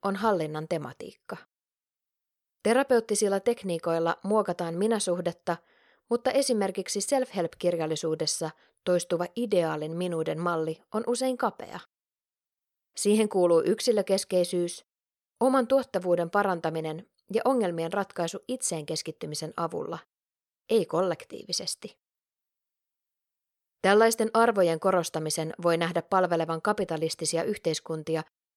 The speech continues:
joissa jokainen huolehtii itse itsestään ja käyttää energiansa työntekoon ja itsensä kehittämiseen. Yksilön esitetään olevan yksin vastuussa omasta hyvinvoinnistaan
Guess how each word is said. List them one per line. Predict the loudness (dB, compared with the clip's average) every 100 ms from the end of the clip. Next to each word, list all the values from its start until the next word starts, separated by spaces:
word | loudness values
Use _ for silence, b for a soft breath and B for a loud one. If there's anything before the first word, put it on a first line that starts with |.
| 2
joissa | 2 4 4
jokainen | 4 2 -2 -2 2
huolehtii | 2 2 0 -2 0
itse | -2 -2 0
itsestään | -2 0 -4 -2 -2 -2 b b b b
ja | 0
käyttää | 4 2 4 2
energiansa | 4 2 2 0 -2 -4
työntekoon | -2 0 2 0 -2 0 0 -2
ja | -6 -2
itsensä | -2 -4 -8 -6
kehittämiseen. | -6 -6 -6 -10 -8 -8 -6 -10 -12 _ _ _ _ _ _ _ _ _ _ _ _ -2
Yksilön | -2 2 4 4 4
esitetään | 2 4 2 0 0 0
olevan | 0 0 0 -6 -4
yksin | -6 -2 -4 -2
vastuussa | -2 -2 -6 -4 -4 -2
omasta | -2 -2 -2
hyvinvoinnistaan | -2 -2 -2 -2 -2 -6 -6 -6 -6